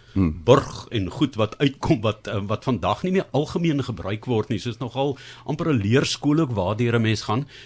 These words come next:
Speaker 2: en waardeur ouma en oupa en die oupa grootjies en ouma grootjies en so gegaan het, hè, met, met, met taalmigrasie byvoorbeeld. Maar dis nou 'n heel ander storie.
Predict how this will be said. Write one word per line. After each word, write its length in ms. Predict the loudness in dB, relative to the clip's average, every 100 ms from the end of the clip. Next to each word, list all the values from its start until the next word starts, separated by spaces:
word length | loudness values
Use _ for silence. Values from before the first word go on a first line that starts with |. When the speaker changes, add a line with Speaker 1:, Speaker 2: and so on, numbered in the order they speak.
| -8 2
Speaker 2:
en 140 | 4
waardeur 400 | 6 4 4 4
ouma 320 | 4 6 6 6
en 100 | 6
oupa 440 | 4 4 2 2
en 100 | -4
die 140 | -6 -6
oupa 200 | -6 -6
grootjies 520 | -2 -4 -2 -4 -4
en 140 | -8 -4
ouma 180 | -4 -4
grootjies 400 | -4 -4 -2 -4
en 80 |
so 280 | 0 2 2 0
gegaan 380 | -8 -6 -6
het, 160 | -8 -4
hè, 120 | -2
met, 340 | 2 2 0 -4
met, 220 | -4 -2
met 140 | -2 -4 -2
taalmigrasie 1200 | -2 2 2 2 2 0 -2 0 2 0 -4 -6 -10 -20 -10
byvoorbeeld. 520 | -2 0 2 0 2
Maar 100 | 2
dis 140 | 2 2
nou 160 | 2 4
'n 40 |
heel 220 | 2 0
ander 200 | -2 -2
storie. 400 | -2 -2 0 -2